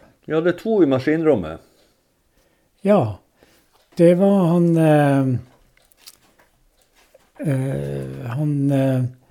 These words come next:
Speaker 2: Arthur Meyer Fredriksen. Han var fyrbøter. Og han, eh, Nordli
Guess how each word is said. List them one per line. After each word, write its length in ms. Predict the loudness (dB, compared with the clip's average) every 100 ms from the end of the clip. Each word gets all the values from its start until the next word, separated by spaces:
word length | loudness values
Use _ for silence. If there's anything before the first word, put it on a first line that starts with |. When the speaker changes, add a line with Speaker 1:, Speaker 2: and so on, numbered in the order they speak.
| _ _ _
Speaker 2:
Arthur 720 | -4 -4 -4 4 6 6 2 -6 -8
Meyer 500 | 2 6 8 8 4
Fredriksen. 960 | 0 0 2 2 0 0 -2 -2 0 -2 -8 _ _ _ _ _ _ _ _ -10
Han 200 | -8 -6
var 480 | -6 -4 -6 -8 -12
fyrbøter. 960 | -16 -2 4 4 4 0 0 -6 -14 -14 -20 -20 -20 _ _ _ _ _ _ _ _ _ -14
Og 380 | -4 0 0 2
han, 360 | 2 2 2 2
eh, 420 | 2 4 4 2
Nordli 680 | 4 4 4 2 2 2